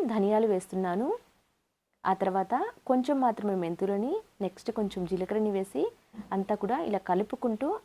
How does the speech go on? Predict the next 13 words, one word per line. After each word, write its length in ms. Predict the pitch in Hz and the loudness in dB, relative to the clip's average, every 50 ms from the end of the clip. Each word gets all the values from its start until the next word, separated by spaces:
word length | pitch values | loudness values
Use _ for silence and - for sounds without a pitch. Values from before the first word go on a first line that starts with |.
| _ _ | _ _
low 160 | 190 190 208 214 | 0 0 0 2
to 140 | 220 269 262 | 2 0 0
medium 300 | 247 233 214 208 208 202 | 2 2 2 0 0 -2
ఫ్లేమ్‌లో 300 | - 202 190 185 185 180 | -4 -4 -2 -2 -2 -4
పెట్టి 300 | - 170 - - 247 311 415 339 - | -4 -6 -6 -4 -2 0 -2 -2 -2
చక్కగా 380 | - 202 - - 180 180 214 | -4 -4 -4 -4 -4 -2 -2
వేయించుకోవాలి. 800 | 208 202 202 180 175 180 - - - 208 185 175 170 180 214 269 403 466 - - _ _ _ _ _ _ _ _ _ _ | 0 0 0 -2 -2 -4 -6 -4 -4 -2 -2 0 0 0 0 0 -2 -4 -6 -12 _ _ _ _ _ _ _ _ _ _
వీటితో 360 | 196 226 247 247 - - 302 294 | -2 0 0 0 0 2 2 4
పాటే 340 | 285 254 233 214 - 262 320 - 480 - | 6 6 4 4 4 0 0 0 -2 -4
కొంచెం 320 | - 240 214 196 - 269 311 381 | -2 -2 -2 -2 -2 -4 -4 -4
కరివేపాకు 520 | - - 240 196 202 214 214 220 202 196 - | -2 -2 0 0 2 0 2 0 -2 -2 -2
కూడా 180 | - 208 208 | -2 -2 0
వేశాను. 460 | 180 180 180 - - 185 180 208 262 | 0 -2 -2 -2 -2 -2 -2 0 0